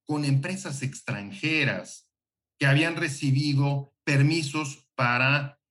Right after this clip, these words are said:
eh, hidrocarburos, para gas o para gasolina, etcétera.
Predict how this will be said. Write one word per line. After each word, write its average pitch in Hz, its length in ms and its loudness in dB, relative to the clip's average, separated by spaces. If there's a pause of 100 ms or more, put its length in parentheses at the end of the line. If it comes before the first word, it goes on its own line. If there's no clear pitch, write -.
(140)
eh, 107 920 -8
hidrocarburos, 117 840 0
para 110 320 -4
gas 139 420 0
o 117 100 -8
para 107 180 -4
gasolina, 120 840 0 (180)
etcétera. - 680 -14